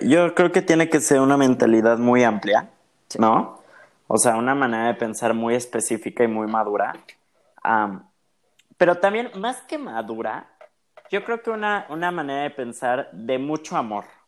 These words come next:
Speaker 1: O sea, tiene que haber mucho,
Speaker 2: Sí.
Speaker 1: mucho, mucho amor de promedio, ¿sabes? Porque puede haber personas maduras que no les funcione, ¿sabes? Creo que lo más importante es tener mucho amor y tener mucho respeto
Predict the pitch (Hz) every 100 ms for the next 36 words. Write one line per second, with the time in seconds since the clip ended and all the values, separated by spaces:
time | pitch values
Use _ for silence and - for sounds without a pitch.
0 | _ _ 110 117 113 170 190 143 131 139
1 | 151 147 - 147 143 139 139 127 131 139
2 | 135 139 117 110 110 - 78 80 50 -
3 | - - 104 110 151 - 135 139 135 -
4 | - _ _ - 185 196 185 180 180 175
5 | 175 156 151 151 139 143 139 135 147 -
6 | - 127 123 120 120 - _ _ _ _
7 | _ 147 156 165 160 120 139 196 - _
8 | _ _ _ _ - - - 233 _ _
9 | _ _ _ _ _ _ - 147 147 180
10 | 151 113 131 135 156 180 202 190 135 -
11 | 135 151 143 - 123 127 127 135 135 151
12 | 123 113 135 - - 107 127 139 165 175
13 | 180 117 107 - 120 -